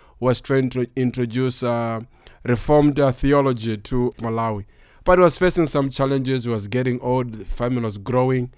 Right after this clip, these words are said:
So by the time I was thinking of leaving Lilongwe, that's the time my family and I were arriving in Lilongwe. So we took over the Bible study.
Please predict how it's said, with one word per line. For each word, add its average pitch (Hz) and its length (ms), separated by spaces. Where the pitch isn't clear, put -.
So 120 960
by 127 140
the 131 80
time 175 280
I 165 40
was 139 120
thinking 160 280
of 127 140
leaving 131 520
Lilongwe, 117 500
that's 107 160
the 113 80
time 123 220
my 110 80
family 113 280
and 110 80
I 113 220
were 107 200
arriving 110 480
in 107 140
Lilongwe. 101 260
So 127 120
we 117 40
took 139 300
over 131 220
the 113 100
Bible 113 340
study. 120 480